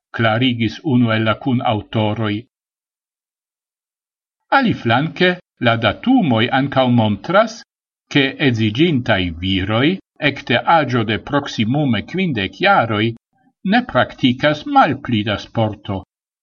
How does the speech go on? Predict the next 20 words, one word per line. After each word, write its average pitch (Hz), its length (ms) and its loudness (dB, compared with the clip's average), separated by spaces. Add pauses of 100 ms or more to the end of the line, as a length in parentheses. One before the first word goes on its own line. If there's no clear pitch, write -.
(380)
La 240 180 2
kaŭzo 123 440 0
por 120 280 -4
tio 113 300 -2
povus 123 420 -2
esti, 110 460 -2 (420)
ke 165 140 4
la 294 160 4
edzinoj 120 880 0
tiam 131 420 0
zorgas 135 640 0
pli 269 200 -2
forte 135 540 -2
pri 131 260 -4
la 113 140 2
sano 127 460 2
de 110 140 -2
la 117 200 2
edzo, 110 520 -2 (500)
kaj 113 180 2